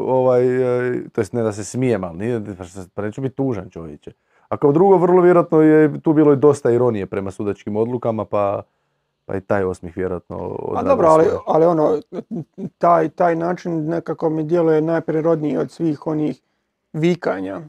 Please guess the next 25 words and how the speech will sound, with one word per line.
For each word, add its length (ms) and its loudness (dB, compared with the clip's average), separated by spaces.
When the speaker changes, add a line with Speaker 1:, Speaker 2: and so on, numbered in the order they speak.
Speaker 2:
što 220 -6
komentatori 680 -6
izvode. 380 -8
Jer 180 -4
za, 320 -4
za 240 0
tvoj 280 -2
govorim, 500 -10
nekako 340 -6
Speaker 1:
Da. 80 0
Speaker 2:
naj-, 120 -4
najprirodnije 720 -2
djeluje, 300 -4
baš 220 -6
vjerojatno 340 -4
i 40 -2
zbog 200 -8
takvog, 420 -6
takvog 320 -4
pristupa 480 -4
i 40 -2
takvim 300 -6
situacijama. 680 -14
Speaker 1:
Pa 80 0
je. 140 -2